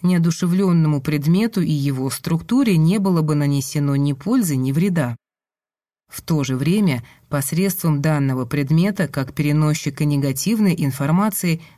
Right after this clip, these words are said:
был нанесён ущерб здоровью человека. Отсюда можно сделать предварительный вывод о том, что понятия добра и зла имеют избирательную силу своего воздействия на свойства жизни живых существ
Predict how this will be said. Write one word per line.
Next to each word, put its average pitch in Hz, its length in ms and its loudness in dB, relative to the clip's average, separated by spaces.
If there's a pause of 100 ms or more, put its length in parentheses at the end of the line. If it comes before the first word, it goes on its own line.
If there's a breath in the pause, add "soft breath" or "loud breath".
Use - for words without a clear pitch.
был 147 200 0
нанесён 151 540 0
ущерб 170 480 -2
здоровью 135 460 -2
человека. 151 720 -2 (1000)
Отсюда 220 580 -2
можно 180 340 2
сделать 147 420 0
предварительный 139 720 0
вывод 135 440 -2
о 156 120 -2
том, 165 300 0 (360)
что - 220 -4
понятия 170 540 2
добра 151 440 0
и 165 160 -2
зла 160 380 0
имеют 156 500 2
избирательную 165 800 0
силу 214 400 0
своего 143 420 -2
воздействия 156 760 0
на 175 140 2
свойства 143 540 -4
жизни 143 340 0
живых 147 360 -2
существ 247 580 -2